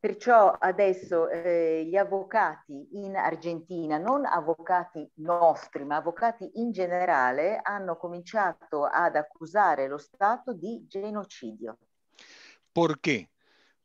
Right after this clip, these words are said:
Speaker 2: Porque en los estudios de metaanálisis, que insisto, no hicimos nosotros, sino fueron hechos en Estados Unidos.
Speaker 1: Perché negli studi di meta-analisi, che insisto, non abbiamo fatto noi, ma sono stati compiuti negli Stati Uniti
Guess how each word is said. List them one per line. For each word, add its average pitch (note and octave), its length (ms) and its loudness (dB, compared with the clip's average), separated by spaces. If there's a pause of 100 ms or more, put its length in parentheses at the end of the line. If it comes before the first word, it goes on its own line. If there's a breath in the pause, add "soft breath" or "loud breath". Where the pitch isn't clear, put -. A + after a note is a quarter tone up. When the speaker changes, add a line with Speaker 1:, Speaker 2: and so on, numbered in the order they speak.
(160)
Speaker 2:
Porque E3+ 680 0 (200)
en D3+ 160 0
los D#3+ 180 0
estudios B3 640 -2
de D3 320 -4 (500)
metaanálisis, C3+ 1300 -2
que G#2+ 140 -6
insisto, G#2+ 640 -6
no G2+ 260 -6
hicimos E3+ 520 -2
nosotros, G#2 760 -8 (180 soft breath)
sino A2+ 320 -6
fueron D#3+ 340 0
hechos E3+ 300 -4
en A2+ 80 -6
Estados C#3 460 -6
Unidos. A2+ 720 -8 (1500)
Speaker 1:
Perché G3 380 -2
negli F3+ 180 -4
studi A#3+ 320 -6
di F#3 120 -6
meta-analisi, F3+ 1000 0
che E3 360 -2
insisto, D3 680 -8
non C3 100 -4
abbiamo F#3+ 360 0
fatto D3+ 280 -4
noi, E3 140 -2
ma C#3+ 80 -4
sono C3+ 160 -12
stati D#3+ 300 -8
compiuti D#3+ 400 -12
negli C3+ 180 -14
Stati C#3 300 -16
Uniti C3 440 -12